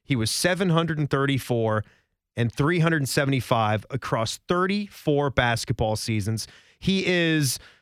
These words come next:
right there below John Chaney and right there above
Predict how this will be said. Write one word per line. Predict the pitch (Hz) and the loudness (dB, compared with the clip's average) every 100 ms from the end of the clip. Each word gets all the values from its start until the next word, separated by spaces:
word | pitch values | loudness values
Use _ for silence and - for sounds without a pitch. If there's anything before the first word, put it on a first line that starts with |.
| _ _ | _ _
right | 135 202 233 | 2 2 2
there | 220 175 | 0 2
below | 175 170 185 202 202 | 2 2 2 2 0
John | 127 117 180 196 226 240 | -2 2 4 4 4 0
Chaney | - 214 208 226 254 262 240 | 0 2 2 0 -2 -4 -4
and | 170 165 | -2 2
right | 190 208 | 2 0
there | 220 208 | 0 0
above | 151 185 202 214 185 | 2 2 2 0 -2